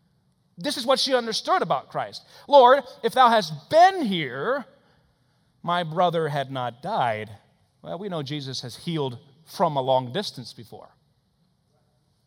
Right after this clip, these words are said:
But this is her understanding of who Jesus is. But she says this,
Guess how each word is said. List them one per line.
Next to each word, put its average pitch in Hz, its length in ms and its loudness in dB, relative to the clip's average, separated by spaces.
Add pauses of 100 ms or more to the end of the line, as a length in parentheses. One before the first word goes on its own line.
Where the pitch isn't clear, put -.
(920)
But 190 140 -4
this 254 140 -4
is 196 100 -4
her 226 160 2
understanding 208 600 -2
of 143 80 -8
who 151 80 -6
Jesus 131 340 -12
is. 202 160 -8
But - 140 -12
she 269 120 -6
says 214 220 -4
this, 190 240 -2